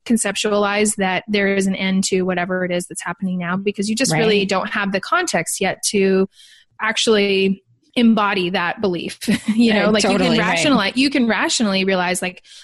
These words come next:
Speaker 1: my fifteen-year-old will not be, you know, breastfeeding or sleeping in bed with me or crying through the night. Like,
Speaker 2: Right, right.
Speaker 1: rationally, I know that, but it doesn't, on a body trauma level, on a reaction level, it doesn't compute.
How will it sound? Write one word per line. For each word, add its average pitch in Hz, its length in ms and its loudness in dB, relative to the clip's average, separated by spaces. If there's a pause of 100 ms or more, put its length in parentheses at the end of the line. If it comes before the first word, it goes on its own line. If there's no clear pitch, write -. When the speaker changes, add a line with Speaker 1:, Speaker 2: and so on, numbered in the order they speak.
Speaker 1:
my 208 100 -2
fifteen-year-old 190 680 0
will 190 120 2
not 180 300 0 (360)
be, 190 460 0 (300)
you 208 120 2
know, 180 240 -4 (160)
breastfeeding 185 580 -2
or 180 160 -2
sleeping 185 340 -6
in 190 80 -6
bed 185 160 -2
with 180 140 -6
me 180 140 -6
or 180 100 -4
crying 175 300 -6
through 185 120 -6
the 180 100 -2
night. 196 280 -2
Like, 190 160 -4 (100)
Speaker 2:
Right, 190 120 -2
right. 165 80 0
Speaker 1:
rationally, 202 500 0
I 196 80 0
know 196 240 2
that, 180 240 -4
but 196 100 -6
it 196 60 -6
doesn't, 208 640 0 (340)
on 214 120 0
a 208 40 0
body 196 480 2
trauma 202 380 -2
level, 170 500 -2
on 180 100 -6
a 180 60 -4
reaction 190 540 -2
level, 180 260 -2
it 196 260 -4
doesn't 196 300 -4
compute. 190 480 -2